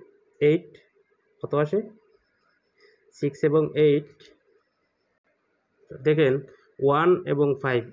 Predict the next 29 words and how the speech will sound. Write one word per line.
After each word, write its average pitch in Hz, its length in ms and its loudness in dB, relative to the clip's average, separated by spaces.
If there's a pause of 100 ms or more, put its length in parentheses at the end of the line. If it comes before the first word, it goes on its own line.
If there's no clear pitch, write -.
(140)
এটাও 156 200 0
plus, 156 240 0
এটাও 139 160 0
plus, 123 360 -6
তাহলে 135 200 0
সিক্স 156 400 -6
হয়, 127 120 2
সিক্স, 156 400 -8
এটাও 160 240 2
plus, 127 260 -4 (140)
six 151 260 -8
এবং 156 280 -4 (100)
প্লাস 147 260 -2
এইট 180 300 -4 (180)
হয় 151 120 0
কত? 160 180 -6 (840)
প্লাস 143 260 -4 (680)
ফোরটিন। 151 480 0 (580)
মাইনাসের 147 360 -2
কত? 160 140 -4
মাইনাস 151 380 -2
টেন 165 180 -2
আর 160 120 -2
মাইনাস 151 320 -2
ফোর 156 140 -2
মাইনাস 147 380 -2 (500)
ফোরটিন। 175 380 0 (360)
এখন 139 160 -2
প্লাসের 143 420 -2